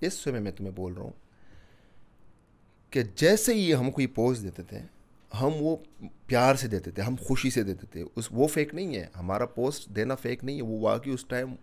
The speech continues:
उस चीज़ को हम एंजॉय करते थे। लेकिन हमने कभी किसी को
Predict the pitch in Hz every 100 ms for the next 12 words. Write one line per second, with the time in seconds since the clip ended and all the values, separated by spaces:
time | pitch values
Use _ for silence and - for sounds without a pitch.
0 | - 113 - 123 - 131 117 101 98 117
1 | 101 113 113 95 - - - - - _
2 | - - _ _ - 127 175 143 143 185
3 | 175 165 160 156 175 170 190